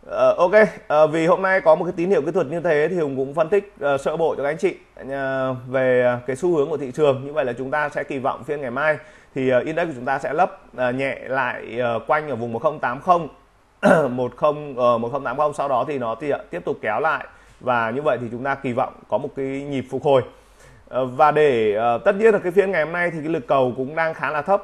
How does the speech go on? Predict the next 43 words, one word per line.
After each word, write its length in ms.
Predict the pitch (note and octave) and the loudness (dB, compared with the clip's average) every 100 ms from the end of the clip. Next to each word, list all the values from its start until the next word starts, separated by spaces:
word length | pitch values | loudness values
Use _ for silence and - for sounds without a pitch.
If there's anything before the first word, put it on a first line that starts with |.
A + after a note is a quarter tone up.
| - | 0
các 60 | |
anh 100 | D#3 | -2
chị. 160 | D#3 E3+ - | 0 -4 -6
Sau 260 | - F#3+ | 0 0
một 140 | F3+ C#3 | 2 -2
cái 100 | D3+ | -2
giai 180 | D#3+ E3 | -2 0
đoạn, 240 | E3 D3 - - _ _ _ _ _ _ _ - | 0 -2 -4 -16 _ _ _ _ _ _ _ -20
sau 180 | A2+ F3+ | -4 -2
một 100 | F3 F3 | -2 -2
cái 80 | |
giai 140 | E3 E3+ | 0 2
đoạn 320 | E3 C3 A#2+ | 2 0 -2
mà, 280 | B2 A#2+ A2+ - _ | -2 -2 -4 -8 _
à, 180 | - A2 - | -2 -2 0
cái 100 | C3+ | -2
lực 180 | D#3+ - | -2 0
cầu 180 | B2+ | 2
bắt 200 | A#2 D#3 | 4 2
đầu 200 | - B2+ | 4 2
gì 80 | A#2 | 2
ạ? 100 | A#2+ - - - | -2 -4 -16 -8
Ờ, 280 | G#2 A#2 A2+ A2 | -2 0 0 -2
cái, 120 | A2+ | -4
cái 180 | B2+ B2+ | -4 -2
vôn 280 | D3+ F3+ | 2 2
của 80 | D#3+ | 0
thị 100 | B2+ B2 | -6 0
trường 180 | B2+ | 0
bắt 100 | B2 | 2
đầu 120 | E3 A#2+ | 0 0
nhỏ 220 | A#2 F#2+ | 0 2
lại 240 | A2+ A#2 - - _ - | 0 0 -6 -20 _ -4
và 400 | B2 C3 B2+ A#2+ | 2 4 4 0
cái 160 | - | -2
vôn 280 | C#3+ F3 F3 | 0 0 0
đấy 240 | D3 B2 C3+ | 0 0 0
nó 100 | C#3+ | 0
bắt 160 | F#3 G3+ | 0 2
đầu 180 | D3+ | 2
nó 100 | B2 | 0
đi 140 | C3 F3 | -4 -4
ngang. 320 | F#3 G3 F#3+ | -2 -2 -4